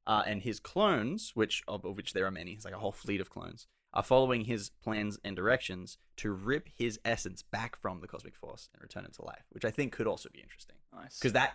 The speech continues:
Speaker 1: is unnatural. That's a
Speaker 2: Yeah.
Speaker 1: perversion of the Force.
Speaker 2: They go, they go fishing. They go
Speaker 1: Yeah,
Speaker 2: fishing
Speaker 1: they
Speaker 2: in
Speaker 1: go,
Speaker 2: that Force well.
Speaker 1: they go fishing in space
Speaker 2: Yep.
Speaker 1: <laughs> to bring his, like, essence back. And it just feels like something that's, like, ridiculously unnatural and, like, corrupting of,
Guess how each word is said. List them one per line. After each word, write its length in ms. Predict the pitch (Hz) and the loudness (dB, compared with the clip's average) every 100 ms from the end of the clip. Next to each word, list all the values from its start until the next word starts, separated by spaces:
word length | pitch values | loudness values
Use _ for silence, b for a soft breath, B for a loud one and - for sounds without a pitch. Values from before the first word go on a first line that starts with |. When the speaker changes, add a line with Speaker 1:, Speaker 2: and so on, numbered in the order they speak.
| - | -4
Speaker 1:
is 180 | 92 - | -10 -6
unnatural. 480 | 98 98 90 - - | -4 -4 -4 -6 -8
That's 160 | 101 - | -6 -4
a 40 | |
Speaker 2:
Yeah. 80 | - | -4
Speaker 1:
perversion 460 | 101 107 117 98 | 0 4 4 4
of 120 | 92 - | -2 -10
the 80 | |
Force. 280 | 90 90 64 | -8 -6 -4
Speaker 2:
They 80 | 123 | -2
go, 180 | 123 123 | -2 -2
they 140 | 131 | 0
go 120 | 123 | -2
fishing. 440 | 123 - 151 196 247 | -2 -4 -4 -4 -6
They 100 | 143 | 0
go 60 | 127 | 6
Speaker 1:
Yeah, 140 | 143 | 6
Speaker 2:
fishing 120 | 113 | 8
Speaker 1:
they 60 | 107 | 6
Speaker 2:
in 60 | 110 | 8
Speaker 1:
go, 60 | 156 | 6
Speaker 2:
that 100 | 170 | 6
Force 240 | 151 151 - | 8 8 6
well. 240 | 127 123 - | 0 -2 0
Speaker 1:
they 120 | 107 | 4
go 140 | 107 | 4
fishing 340 | 104 113 - 107 | 2 0 0 0
in 120 | 98 | -2
space 640 | - - 95 95 - - 135 | -2 4 6 6 0 -4 4
Speaker 2:
Yep. 240 | 143 147 | 6 6
Speaker 1:
<laughs> 300 | 160 151 135 | 2 -6 0
to 100 | 147 | 2
bring 240 | - 120 110 | 4 4 2
his, 240 | 104 - | 0 2
like, 300 | 107 95 - | 2 2 -2
essence 320 | - 104 101 - | -8 -8 -8 -4
back. 340 | 87 - - _ _ _ _ - | -4 -6 -14 _ _ _ _ 4
And 140 | 135 | 6
it 80 | 143 | 6
just 140 | 156 | 2
feels 140 | 175 160 | 0 2
like 140 | 165 | 2
something 220 | - 139 | 2 -2
that's, 200 | 120 110 | -2 -4
like, 100 | 98 98 | -4 -4
ridiculously 840 | 98 - 101 - 101 90 92 - | -8 -8 -6 -4 -4 -4 -8 -10
unnatural 600 | 101 95 85 - 85 71 | -8 -8 -10 -12 -12 -10
and, 160 | 76 80 | -12 -14
like, 240 | 69 - - | -16 -16 -14
corrupting 600 | - 98 92 - 85 | -6 -4 -4 -6 -12
of, 100 | 78 | -12